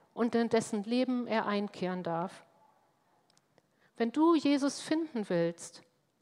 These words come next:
wenn du Jesus sehen willst, dann wirst du ihn finden. Und dann achte auf diesen heiligen Moment. Wenn Jesus sagt, „Komm, ich bin doch hier,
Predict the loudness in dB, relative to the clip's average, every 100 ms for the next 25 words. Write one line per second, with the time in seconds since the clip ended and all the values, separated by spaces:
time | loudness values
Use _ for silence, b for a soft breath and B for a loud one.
0 | _ -2 0 2 2 2 0 0 2 4
1 | 4 2 2 2 0 -4 -14 -18 b b
2 | b -2 2 0 0 -6 -4 -4 0 -2
3 | -2 -6 -8 -8 -12 _ _ _ _ _
4 | b b 2 2 4 2 2 0 0 2
5 | 0 0 0 2 2 4 2 4 0 0
6 | 2 4 4 2 -6 B B 0 4 4
7 | 4 2 0 -2 2 2 2 -2 -6 0
8 | 2 4 2 4 8 8 6